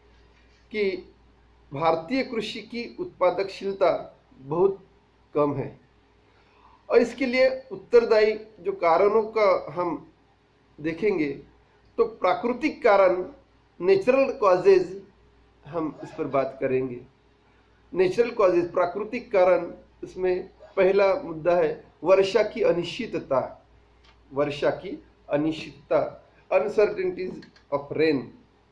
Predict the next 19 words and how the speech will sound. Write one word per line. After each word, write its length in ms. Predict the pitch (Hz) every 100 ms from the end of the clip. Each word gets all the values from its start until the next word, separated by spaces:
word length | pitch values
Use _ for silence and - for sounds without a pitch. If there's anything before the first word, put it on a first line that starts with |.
| _ _ _ _ _ _ - - -
भारतीय 540 | 135 180 180 - 285
कृषि 400 | 277 247 - - 254 - _ _ -
प्रकृति 400 | 202 202 202 -
पर 260 | - 226 202
निर्भर 600 | 196 185 180 202 190 - _ _ -
होने 200 | 190 180
के 160 | 175 156
कारण, 480 | 147 180 180 147 165 - _ _ _ _ -
जिसमें 520 | 165 - 247 240 - 170
विशेष 440 | 180 - 277 247
रूप 180 | 240 214
से 440 | - 233 208 196 131
वर्षा 380 | 160 170 - 196
पर, 460 | - 196 - - _ _ _ _ _ _ _ _ _ _ _ _ _ _
परंतु 300 | 175 214 220 254
वर्षा 560 | 170 196 202 - 262
निश्चित 500 | 233 214 - 285 277
नहीं 320 | 226 214 220
है, 240 | 190 139